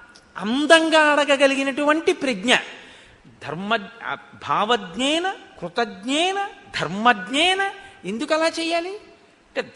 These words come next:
ధర్మం ఆయన అనువర్తించడం, ఆయన చెప్పిన పని చేయడమే తను తరించడానికి కారణం. "ధర్మజ్ఞేన చ లక్ష్మణ, లక్ష్మణ నువ్వు ఇటువంటి వాడివోయ్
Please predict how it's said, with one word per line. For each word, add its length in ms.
ధర్మం 340
ఆయన 280
అనువర్తించడం, 680
ఆయన 320
చెప్పిన 440
పని 200
చేయడమే 320
తను 200
తరించడానికి 640
కారణం. 480
"ధర్మజ్ఞేన 760
చ 180
లక్ష్మణ, 720
లక్ష్మణ 580
నువ్వు 160
ఇటువంటి 360
వాడివోయ్ 680